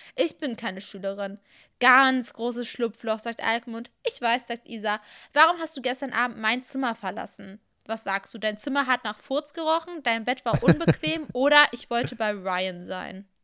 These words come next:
Speaker 2: Oh, dein Bett war unbequem.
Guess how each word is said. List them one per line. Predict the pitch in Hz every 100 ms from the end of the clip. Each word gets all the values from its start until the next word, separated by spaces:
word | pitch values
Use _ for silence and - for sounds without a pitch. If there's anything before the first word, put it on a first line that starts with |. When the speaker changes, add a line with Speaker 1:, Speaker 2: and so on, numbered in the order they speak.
| _ _ _ _ _ _ _ _ _ _ _ - -
Speaker 2:
Oh, | 127 110 107 107 110 113 117 123 127 131 135 135 135 135 127 131 -
dein | 117 110
Bett | 117 131 -
war | 113 87
unbequem. | 113 110 110 - 98 92 85 87